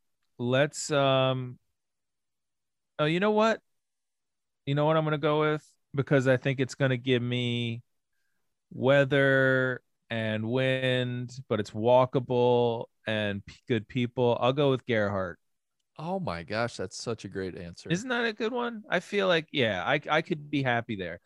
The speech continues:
Speaker 1: It's not too over the top, but it's just enough. It's like, it hits the sweet spots for, in a lot of ways, and I could hang there. Yeah.
Speaker 2: That we, I know, and the Golfers Journal has had an event out there this year. Uh, we had a little two-day event out there ourselves.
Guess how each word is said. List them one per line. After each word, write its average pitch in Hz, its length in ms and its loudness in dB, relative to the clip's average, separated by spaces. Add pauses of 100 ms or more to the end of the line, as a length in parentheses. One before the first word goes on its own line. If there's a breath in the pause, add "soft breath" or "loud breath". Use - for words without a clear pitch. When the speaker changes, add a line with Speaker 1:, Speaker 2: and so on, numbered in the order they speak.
(240 soft breath)
Speaker 1:
It's 127 180 -6
not 139 320 2
too 190 240 4
over 185 180 4
the 170 100 0
top, 165 420 4
but 113 80 -2
it's 110 120 -6
just 131 300 -2
enough. 147 500 2
It's 110 140 -8
like, 110 220 0
it 110 120 -6
hits 143 240 -4
the - 120 -14
sweet - 340 -6
spots 123 480 2
for, 104 220 -4
in 117 80 -6
a 107 80 -4
lot 107 180 0
of 104 60 0
ways, 104 420 -2
and 90 140 -12 (520)
I 104 80 -2
could 104 140 -4
hang 101 220 -2
there. 76 300 -12
Yeah. 92 240 -6 (560)
Speaker 2:
That - 260 -10
we, 131 340 -6 (300)
I 110 80 -4
know, 117 180 -2 (260)
and 101 160 -6
the 101 40 -6
Golfers 123 380 2
Journal 117 220 0
has 104 120 -6
had 110 180 2
an 101 60 2
event 101 260 0
out 98 180 2
there 101 160 2
this 95 280 -4
year. 95 420 0
Uh, 85 540 -4
we 110 200 4
had 107 160 8
a 98 60 6
little 98 300 6
two-day 101 400 6
event 95 260 4
out 98 140 2
there 95 160 4
ourselves. 98 580 4